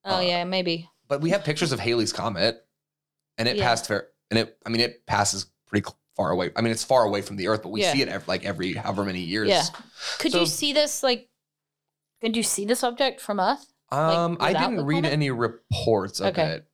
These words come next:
Speaker 2: I'm thinking it might have been too far away to see it.
Speaker 1: Okay.
Speaker 2: 'Cause it was still, like, yeah, sixty million miles
Speaker 1: Yeah.
Speaker 2: away, and I, I think Halley's Comet's a bit closer than that.
Speaker 1: Okay.
Speaker 2: So I'm gonna basically go over those points again of
Speaker 1: Okay.
Speaker 2: the, the unusual things, but what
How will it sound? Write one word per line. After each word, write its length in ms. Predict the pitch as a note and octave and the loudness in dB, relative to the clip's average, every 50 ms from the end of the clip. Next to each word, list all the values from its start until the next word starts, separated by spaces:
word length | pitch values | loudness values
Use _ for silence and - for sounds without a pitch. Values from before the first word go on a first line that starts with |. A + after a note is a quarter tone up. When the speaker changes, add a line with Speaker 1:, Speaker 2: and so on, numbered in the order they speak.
| _ _ _ _ _ _ _ _ _ - | _ _ _ _ _ _ _ _ _ -2
Speaker 2:
I'm 200 | A2+ A#2 A2+ - | -2 -2 -2 -2
thinking 320 | - E3 E3+ D#3 E3 F3+ | -2 0 0 0 0 -2
it 100 | D3+ A#2 | -2 0
might 200 | A2+ A2+ A#2 A2+ | 2 4 4 4
have 80 | A2 F#2+ | 4 2
been 120 | A2+ A2 | 0 0
too 200 | G2+ - - A#2 | 0 0 -2 0
far 140 | A2 A2+ G#2+ | 2 4 4
away 200 | G2+ G2 G2 G2 F2+ | 4 4 2 0 -2
to 160 | - - G2 | -2 -2 -2
see 300 | - - - - G#2 F#2+ | 0 0 2 2 2 0
it. 220 | F#2+ F2+ - - _ - | 0 -4 -10 -6 _ 0
Speaker 1:
Okay. 260 | G#3 F3 D#3+ D3 D#3 - _ _ _ _ _ _ _ _ - | 0 2 2 -2 -2 -6 _ _ _ _ _ _ _ _ -4
Speaker 2:
'Cause 100 | - - | 0 2
it 60 | A2+ | 2
was 140 | A2 A2 - | 4 2 2
still, 180 | - - A#2 G2+ | 0 0 0 0
like, 160 | G2 G2 - | 0 0 0
yeah, 120 | G#2 F#2 | 0 0
sixty 340 | - - A2+ - - G#2+ G2+ | 0 0 -2 -2 0 0 0
million 340 | G2 F#2+ F#2+ F#2 F#2+ F#2+ F#2+ | 0 2 0 0 0 0 0
miles 200 | F#2 F#2 F2+ D3 | 0 2 2 4
Speaker 1:
Yeah. 60 | B2+ G#2 | 4 4
Speaker 2:
away, 140 | F#2 G2 G2 | 2 0 0
and 40 | G2 | 0
I, 140 | G2 F#2 - - | -2 -4 -4 -2
I 80 | G#2 A2 | -2 0
think 160 | - C#3+ - | 0 -2 -2
Halley's 320 | A2+ A#2+ A2 G#2 G2 - | 0 0 0 0 0 -2
Comet's 300 | - - F2 F2+ F2+ E2 | -4 -4 -6 -6 -6 -8
a 60 | G2 F2 | -8 -8
bit 120 | D#2+ C#2+ | -8 -8
closer 320 | - - G#1 - - - | -6 -6 -4 -2 -2 -4
than 220 | A1 - - - - | -4 -8 -14 -8 -4
that. 140 | A1+ - - - F3 | 0 0 0 0 -4
Speaker 1:
Okay. 80 | D#3+ - _ _ _ _ _ _ _ _ _ _ _ _ _ _ _ | -8 -14 _ _ _ _ _ _ _ _ _ _ _ _ _ _ _
Speaker 2:
So 100 | - C3+ | -2 0
I'm 80 | C3+ C3+ | 0 0
gonna 140 | C3+ C3 A#2 | 0 -2 0
basically 480 | A2 C#3 D3 D3 D3+ D#3 D3+ D3 B2+ | 0 0 0 0 0 -2 0 -2 0
go 240 | A2+ B2 A#2 A2 - | 2 2 2 2 2
over 260 | A#2+ B2 B2 G#2+ A#2+ | 2 0 2 0 0
those 240 | G#2 G#2+ G#2+ G#2 - | 0 0 0 0 0
points 400 | - - - A#2+ A2 G#2 - - | -2 0 0 0 0 0 -2 -2
again 560 | G#2+ F2+ F2 G2 D#2 C2 C#2+ G2 A#2 C3+ - _ _ _ _ - | -4 -2 -2 -4 -4 -4 -4 -6 -6 -8 -8 _ _ _ _ 0
of 100 | G2+ G3+ | 0 0
Speaker 1:
Okay. 260 | - - - - G3+ | 0 -2 -2 -2 0
Speaker 2:
the, 120 | A2+ A2 | 0 0
the 100 | G2+ A#2 | 2 2
unusual 540 | A2+ A2+ A2+ A2+ A#2 A2+ A#2 A2+ G#2+ G#2+ G#2 | 0 2 2 0 0 -2 0 0 0 0 0
things, 480 | - - F2+ C#2+ C2 E2+ G#2 A2 - - | 0 -4 -4 -4 -6 -4 -4 -2 -4 -2
but 320 | F#2 F#2 A2 - - G#2+ | 0 0 0 0 0 -2
what 400 | G#2 A2+ A#2 A2 G2+ - - | 0 2 2 2 0 -4 -10